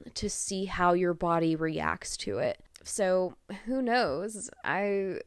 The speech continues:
I'd love to see what happens. It's kind of like a science experiment, but,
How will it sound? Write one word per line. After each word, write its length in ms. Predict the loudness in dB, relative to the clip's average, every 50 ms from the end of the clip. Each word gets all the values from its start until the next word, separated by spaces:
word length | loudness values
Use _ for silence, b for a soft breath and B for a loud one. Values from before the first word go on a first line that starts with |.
| -2 0
I'd 260 | 0 0 0 -2 -2
love 300 | 2 4 4 4 4 2
to 80 | -6
see 240 | -6 -6 -6 -4 0
what 160 | 0 0 2
happens. 480 | 4 4 4 4 4 2 -4 -4 -4 -6
It's 120 | -10 -12
kind 220 | -12 -8 -6 -6 -6
of 120 | -4 -4
like 160 | -6 -6 -6
a 40 | -6
science 440 | -8 -6 -6 -4 -4 -4 -4 -6 -6
experiment, 720 | -10 -12 -10 -8 -6 -6 -4 -4 -4 -4 -4 -6 -6 -6 -4
but, 220 | -2 -2 -2 -4